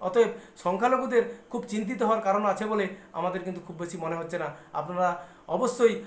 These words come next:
আন্দোলন করতে হবে, লড়াই করতে হবে, লড়াই করে টিকে থাকতে হবে, এটাই হবে মূল মন্ত্র।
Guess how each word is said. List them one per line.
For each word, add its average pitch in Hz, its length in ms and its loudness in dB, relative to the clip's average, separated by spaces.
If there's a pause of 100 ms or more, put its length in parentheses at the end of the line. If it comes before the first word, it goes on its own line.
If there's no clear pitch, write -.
(140)
আন্দোলন 233 460 4
করতে 262 240 2
হবে, 180 240 2 (220)
লড়াই 208 400 4
করতে 247 240 0
হবে, 190 180 4
লড়াই 214 340 4
করে 254 140 0
টিকে 220 220 -2
থাকতে 214 260 0
হবে, 180 180 0 (240)
এটাই 240 260 0
হবে 220 200 2
মূল 202 200 2
মন্ত্র। 185 440 0